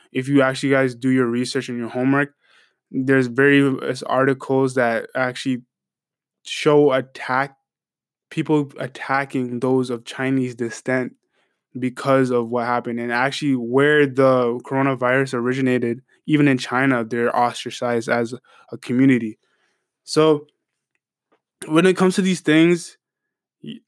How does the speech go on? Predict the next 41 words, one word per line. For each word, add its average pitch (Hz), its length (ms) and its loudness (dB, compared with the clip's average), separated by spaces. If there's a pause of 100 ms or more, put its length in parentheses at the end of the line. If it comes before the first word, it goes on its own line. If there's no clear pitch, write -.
I 135 180 2
won't 160 380 2 (140)
say 147 400 -2
that 143 340 0
there's 139 220 -2
a 131 80 -4
specific 135 680 -10
cause 131 640 -2 (640)
or 135 180 0
person 139 540 -6
who 131 140 -4
does 123 380 -6
certain 131 400 -8
things 123 320 -6
that 117 180 -8 (100)
in 135 120 -8
order 127 300 -2
to 120 200 -12
cause 127 460 0
it. 143 240 2 (720)
And 160 160 2
if 156 160 2
they 160 120 4
did 143 280 2
it, 160 180 2
they 139 100 4
might 135 220 2
have 131 160 -2
done 131 160 2
it 127 100 0
by 123 140 -2
mistake 123 440 -6 (180)
or 135 180 -2
maybe 139 600 -2
purposely. 131 520 -8
I 120 80 -2
don't 127 120 0
know 127 120 0
their 131 140 0
intent, 113 460 -8
but 107 200 -12